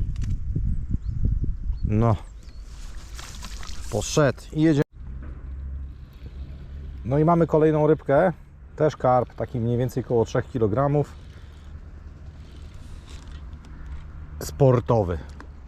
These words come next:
Fajnie tu biorą te ryby. Jak ktoś chce się dobrze nałowić, to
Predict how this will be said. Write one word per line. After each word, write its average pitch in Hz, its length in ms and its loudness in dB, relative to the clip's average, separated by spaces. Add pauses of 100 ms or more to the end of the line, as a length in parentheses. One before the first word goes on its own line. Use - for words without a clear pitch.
(2000)
Fajnie 165 480 4
tu 98 100 -2
biorą 90 280 2
te 92 120 -2
ryby. 82 180 -2 (1160)
Jak 101 160 0
ktoś - 380 2
chce - 220 -2
się 117 260 2 (160)
dobrze 113 500 4
nałowić, 151 680 2
to 117 340 2